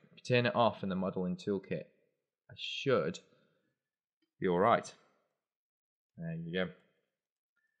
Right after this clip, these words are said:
Let's do that. So I've got my shape of it. So I want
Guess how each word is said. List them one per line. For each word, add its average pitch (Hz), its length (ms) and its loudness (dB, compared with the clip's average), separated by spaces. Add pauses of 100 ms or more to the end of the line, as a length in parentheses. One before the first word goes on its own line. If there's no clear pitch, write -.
(2750)
Let's 165 180 -20
do 98 120 -8
that. 120 240 -10 (560)
So - 160 -16
I've 117 60 -8
got 156 120 -6
my - 60 -8
shape 127 420 -4
of 127 140 -4
it. 127 200 -2 (2250)
So 127 380 -6 (640)
I 120 40 -8
want 139 340 -4